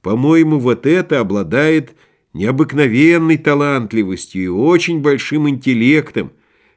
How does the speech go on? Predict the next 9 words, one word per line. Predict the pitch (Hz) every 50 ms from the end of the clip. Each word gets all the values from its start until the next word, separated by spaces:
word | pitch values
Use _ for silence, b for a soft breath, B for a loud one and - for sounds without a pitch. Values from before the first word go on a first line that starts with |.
| _ _
Только | - - 139 175 185 180 175 165
что | 147 - - 127 110
она | 101 98 98
прошлась | - - 104 101 95 - - 127 151 165 160
по | - - 110 -
комнате | - - 101 143 156 160 165 160 - - 117
на | 95 87 85 80
задних | 67 62 82 107 127 123 139 151 143 -
ногах». | - 127 135 127 98 73 80 82 92 113 123 120 - - - _